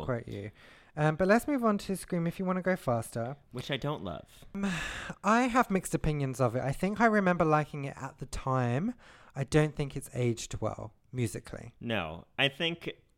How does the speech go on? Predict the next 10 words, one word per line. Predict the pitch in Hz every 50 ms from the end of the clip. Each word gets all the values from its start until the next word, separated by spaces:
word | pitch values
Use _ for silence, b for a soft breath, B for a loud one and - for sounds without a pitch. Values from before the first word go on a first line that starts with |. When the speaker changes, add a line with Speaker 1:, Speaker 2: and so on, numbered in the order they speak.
| _ _ -
Speaker 2:
um, | 113 104 98 95 - -
again, | 117 127 156 147 95 87 82 - - -
what | - 135 139
she, | - - - 170 - -
she, | - - - 143 -
I | 127 123
mean, | 131
she | 135 - -
must | 170 208 202 -
have, | 131 98